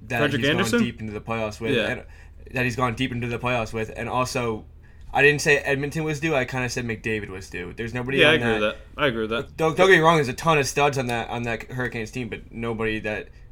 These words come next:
Speaker 1: is McDavid, obviously. So
Speaker 2: Do you,
Speaker 1: I
Speaker 2: you
Speaker 1: just
Speaker 2: see
Speaker 1: don't think
Speaker 2: how
Speaker 1: that
Speaker 2: the,
Speaker 1: team has it
Speaker 2: you see
Speaker 1: in
Speaker 2: how the
Speaker 1: them.
Speaker 2: Hurricanes play at home, though. I think if they can secure one of those top seeds again, I like the Brent Burns
Speaker 1: Yeah, they
Speaker 2: addition.
Speaker 1: lose. They lose. Ga-,
Speaker 2: But
Speaker 1: they
Speaker 2: with
Speaker 1: lose
Speaker 2: Brent
Speaker 1: Game Seven
Speaker 2: Burns,
Speaker 1: to the Rangers at home.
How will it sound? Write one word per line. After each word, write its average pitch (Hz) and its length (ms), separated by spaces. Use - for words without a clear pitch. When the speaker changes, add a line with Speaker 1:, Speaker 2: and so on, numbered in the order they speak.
Speaker 1:
is 110 160
McDavid, 92 540
obviously. 90 500
So 92 240
Speaker 2:
Do 143 100
you, 156 500
Speaker 1:
I - 80
Speaker 2:
you - 40
Speaker 1:
just 139 120
Speaker 2:
see - 60
Speaker 1:
don't 185 100
think 170 40
Speaker 2:
how 156 120
Speaker 1:
that 143 80
Speaker 2:
the, 131 180
Speaker 1:
team 117 80
has 107 260
it 113 60
Speaker 2:
you 107 60
see 139 80
Speaker 1:
in 202 60
Speaker 2:
how 180 60
the 160 80
Speaker 1:
them. 143 80
Speaker 2:
Hurricanes 127 460
play 123 220
at 104 100
home, 117 240
though. 107 140
I 110 100
think 120 240
if 113 120
they 120 120
can 120 300
secure - 340
one 113 80
of 113 40
those 110 100
top 117 220
seeds 117 180
again, 123 260
I 143 100
like 180 260
the 147 60
Brent 135 320
Burns 131 180
Speaker 1:
Yeah, 131 80
they 127 140
Speaker 2:
addition. 127 180
Speaker 1:
lose. 120 160
They 147 140
lose. 151 260
Ga-, 147 220
Speaker 2:
But 165 80
Speaker 1:
they - 100
Speaker 2:
with 175 100
Speaker 1:
lose 143 80
Speaker 2:
Brent 190 180
Speaker 1:
Game 135 60
Seven 185 240
Speaker 2:
Burns, 127 160
Speaker 1:
to 127 60
the 120 120
Rangers 120 360
at 110 160
home. 113 340